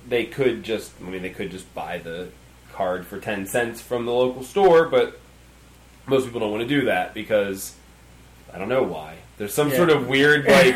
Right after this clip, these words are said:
Speaker 2: <laughs>
Speaker 1: stigma
Speaker 2: I don't know.
Speaker 1: against buying singles for, like,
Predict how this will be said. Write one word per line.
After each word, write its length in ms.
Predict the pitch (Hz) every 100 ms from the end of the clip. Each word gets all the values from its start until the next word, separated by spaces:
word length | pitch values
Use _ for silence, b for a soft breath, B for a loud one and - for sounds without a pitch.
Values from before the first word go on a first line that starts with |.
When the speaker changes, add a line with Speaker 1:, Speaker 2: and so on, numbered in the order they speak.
| -
Speaker 2:
<laughs> 340 | 262 233 - -
Speaker 1:
stigma 440 | - - 180 175
Speaker 2:
I 40 | 165
don't 200 | 135 131
know. 20 |
Speaker 1:
against 500 | 135 147 147 - -
buying 380 | 143 139 135 127
singles 680 | - 147 139 120 104 104
for, 160 | - 127
like, 360 | 123 117 107